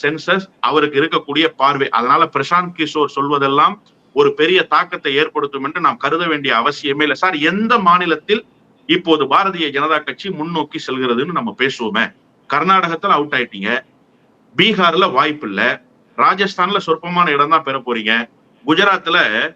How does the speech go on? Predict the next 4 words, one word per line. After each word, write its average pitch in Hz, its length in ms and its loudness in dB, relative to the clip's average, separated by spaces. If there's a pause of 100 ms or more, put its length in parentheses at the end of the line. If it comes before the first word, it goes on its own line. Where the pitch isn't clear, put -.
(420)
போன 208 420 4
நாடாளுமன்ற 180 680 2
தேர்தல்ல 156 520 2 (200)
காங்கிரஸ் 196 640 0